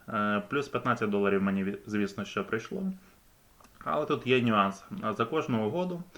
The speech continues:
тут беруть комісію в один долар, тому двадцять угод робити нам невигідно. Нам достатньо зробити одну угоду і протримати її тридцять днів. І за це вам і мені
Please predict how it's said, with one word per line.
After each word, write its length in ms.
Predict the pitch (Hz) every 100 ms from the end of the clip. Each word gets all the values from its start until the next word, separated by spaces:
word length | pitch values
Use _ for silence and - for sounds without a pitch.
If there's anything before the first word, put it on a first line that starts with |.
| - - -
тут 160 | 156 131
беруть 240 | 123 135
комісію 460 | 120 123 151 123 113
в 20 |
один 260 | 110 127
долар, 260 | 104 95 98 -
тому 220 | 113 135
двадцять 460 | 104 127 135 104
угод 280 | 107 110 139
робити 420 | 107 104 120 117 104
нам 260 | 107 113 113
невигідно. 560 | 110 101 95 - - - - - - -
Нам 220 | 139 151
достатньо 420 | 135 135 120 120
зробити 360 | 107 107 104 -
одну 380 | 104 98 104
угоду 400 | 110 180 180 175 175 - - -
і 280 | 180 185
протримати 580 | 175 123 - 117 143 -
її 120 | 117
тридцять 360 | 113 113 - 98
днів. 200 | 101 - - -
І 80 | -
за 100 | 117
це 220 | 117 156
вам 300 | 117 170 160 147
і 80 | 107
мені 320 | 104 143 170